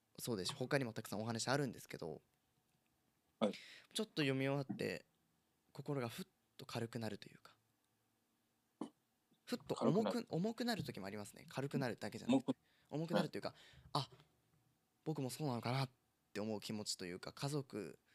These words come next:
Speaker 1: は時に、家族への思いっていうのは時にして複雑になることもあると思うので、
Speaker 2: はい。
Speaker 1: まあ、その、家族への愛だったり、希望だったり、はたまた家族への葛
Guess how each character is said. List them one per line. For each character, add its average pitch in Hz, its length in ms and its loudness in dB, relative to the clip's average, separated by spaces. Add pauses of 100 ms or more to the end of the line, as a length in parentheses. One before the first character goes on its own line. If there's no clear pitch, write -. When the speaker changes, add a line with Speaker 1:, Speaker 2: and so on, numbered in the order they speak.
(240)
Speaker 1:
は 147 100 2
時 160 320 -4
に、 156 240 -2
家 170 140 -2
族 147 180 -4
へ 123 80 -2
の 110 140 -4
思 127 160 0
い 127 60 2
っ - 20 -8
て - 140 -8
い - 0 -
う - 20 -4
の 82 60 -6
は - 20 -8
時 - 240 -6
に 117 80 -2
し 110 60 -8
て - 120 -10
複 - 300 -6
雑 127 580 0
に 123 80 -4
な 123 100 -2
る 113 120 -2
こ 90 100 -6
と 71 100 -12
も 76 140 -6
あ 110 60 0
る 110 80 -4
と - 80 -8
思 73 160 -8
う - 20 -10
の 64 80 -12
で、 - 220 -12 (1200)
Speaker 2:
は 104 80 8
い。 - 80 2 (340)
Speaker 1:
ま 110 140 -4
あ、 - 20 -6
そ 104 140 -4
の、 101 500 -4 (1200)
家 147 120 0
族 127 240 -2
へ 107 80 0
の 104 200 -4
愛 147 160 4
だ 101 120 -2
っ - 120 -18
た 82 120 -6
り、 78 160 -8 (400)
希 - 180 -2
望 123 160 4
だ 123 80 2
っ 120 100 -2
た - 120 -8
り、 - 160 -12 (800)
は - 100 -2
た 220 120 4
ま 208 120 2
た 101 260 -2 (100)
家 131 120 0
族 113 220 -4
へ - 20 -2
の 92 140 -8
葛 117 200 -4